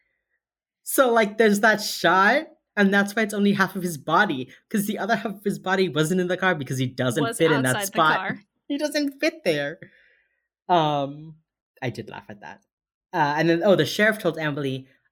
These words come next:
Speaker 1: a man fitting Hinkle's description asked for directions to a motel in Fort Bend. And then we see Hinkle driving, and he gets to, like, a, a split in the road, and he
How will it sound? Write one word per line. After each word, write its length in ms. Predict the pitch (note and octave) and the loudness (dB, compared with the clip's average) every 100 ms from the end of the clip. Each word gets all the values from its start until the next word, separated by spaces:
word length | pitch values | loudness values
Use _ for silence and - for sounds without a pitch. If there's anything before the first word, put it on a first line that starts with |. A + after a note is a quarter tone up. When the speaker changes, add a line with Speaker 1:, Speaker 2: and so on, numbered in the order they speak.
| _ | _
Speaker 1:
a 100 | D3 | -6
man 320 | C3+ C#3 C#3 | -2 0 -2
fitting 380 | C3 - C#3 C3+ | -4 -8 -6 -6
Hinkle's 280 | B2 C3 A#2+ | -6 -6 -6
description 460 | B2 - B2+ - B2+ | -10 -12 -10 -8 -6
asked 240 | B2 - | -6 -8
for 80 | A#2+ | -10
directions 640 | B2 A#2+ - B2 A#2+ G#2+ | -6 -6 -6 -8 -8 -8
to 80 | - | -6
a 20 | A#2 | -6
motel 320 | A#2 A2+ A#2+ | -6 -6 -8
in 100 | G#2+ | -8
Fort 260 | A#2+ A2 - | -10 -10 -4
Bend. 420 | D3+ C#3 C#3 C3+ - _ _ _ _ - | -2 -2 -2 -6 -16 _ _ _ _ -4
And 160 | C#3 | 0
then 220 | C3 B2+ | 2 2
we 100 | A#2+ | 0
see 360 | A2+ - D3 C3 | -6 -8 -2 -2
Hinkle 360 | B2 B2+ B2+ B2 | 0 0 -2 -2
driving, 560 | A#2+ B2 A#2+ A#2 B2 | -6 -4 -2 -2 -4
and 80 | A#2 | -4
he 60 | A#2 | -6
gets 220 | B2 - | -8 -10
to, 100 | - | -8
like, 220 | A#2 G#2+ | -8 -8
a, 420 | A2 G#2 G#2 D#2 _ _ _ - | -10 -10 -12 -14 _ _ _ -14
a 220 | B2 F#2+ D#2 - _ - | -12 -12 -18 -20 _ -16
split 460 | - - C3+ C3 | -16 -4 0 0
in 100 | D#3 | -2
the 120 | D3 | -6
road, 420 | D#3 F3+ F#3 G3+ G3+ _ _ - | -4 -2 0 -2 -8 _ _ -4
and 160 | D3+ | -2
he 200 | B2+ B2 | -2 -6